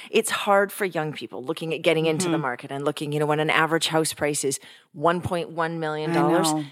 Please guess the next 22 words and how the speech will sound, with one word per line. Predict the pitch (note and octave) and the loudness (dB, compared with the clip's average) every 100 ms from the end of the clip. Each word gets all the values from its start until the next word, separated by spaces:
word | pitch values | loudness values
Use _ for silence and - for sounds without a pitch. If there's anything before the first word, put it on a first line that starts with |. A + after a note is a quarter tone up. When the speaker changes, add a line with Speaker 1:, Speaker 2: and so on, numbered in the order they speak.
| _ | _
Speaker 1:
how | - A#3 | -4 0
do | B3+ | 2
you | G#3+ | 2
get | F3+ E3 | 4 4
in? | D3+ A#2+ C3+ | 2 -2 -2
And, | F3+ F3 E3+ - | 0 0 -2 -4
you | G3 | 2
know, | F#3 | 2
I, | F3+ | 2
they | F3 F#3 | 2 4
are, | E3+ F3+ F3+ F#3+ | 6 6 4 2
they | F3 E3+ | 0 2
are | F3+ | 2
increasing | F#3 F3+ E3 E3 D3+ | 2 -2 -4 -6 -8
supply. | - - A2+ - - | -12 -10 -10 -10 -16
We've | C3+ | -10
got | - C#3 | -2 -2
Speaker 2:
Mm-hmm. | E3+ F3+ G#3 | -2 -6 -6
Speaker 1:
a | |
ton | - - G3+ | -6 0 0
of | F3+ | 2
new | F#3 F3+ F3 | 2 4 4